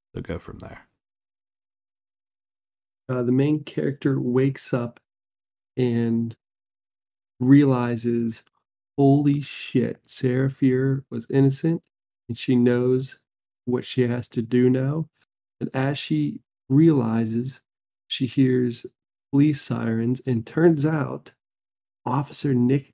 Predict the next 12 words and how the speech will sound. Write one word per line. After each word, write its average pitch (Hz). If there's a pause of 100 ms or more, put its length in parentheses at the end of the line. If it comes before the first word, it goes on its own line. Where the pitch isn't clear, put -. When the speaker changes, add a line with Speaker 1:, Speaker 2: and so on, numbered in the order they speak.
Speaker 2:
Good 139 (840)
was 117 (160)
on 135
them 120
already. 135 (420)
Speaker 1:
That 98
Speaker 2:
And 120
Speaker 1:
sandbagging 107
son 98
of 107
a 117
bitch. -